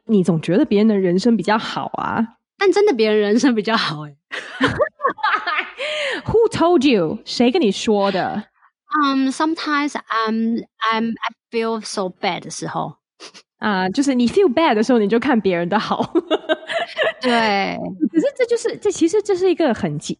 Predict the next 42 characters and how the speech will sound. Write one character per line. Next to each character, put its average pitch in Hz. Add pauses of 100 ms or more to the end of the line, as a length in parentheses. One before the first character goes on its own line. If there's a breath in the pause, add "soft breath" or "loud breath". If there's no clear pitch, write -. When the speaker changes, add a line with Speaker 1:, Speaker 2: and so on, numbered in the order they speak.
Speaker 1:
其 -
实 381
这 370
个 311
是 294
一 277
个 233
很 180
难 151
避 208
免 151
的 -
东 170
西， 202
因 226
为， 208 (440 soft breath)
呃， 143 (200)
达 170
尔 202
文 165
不 196
是 202
说 208
过 196
吗？ 160
Survival 160
of 147
the -
fittest， - (520)
就 226
是 214
适 269
者 185
生 185
存。 180
所 294
以 285
你 196
一 196
直 202
去， 202
Speaker 2:
嗯。 -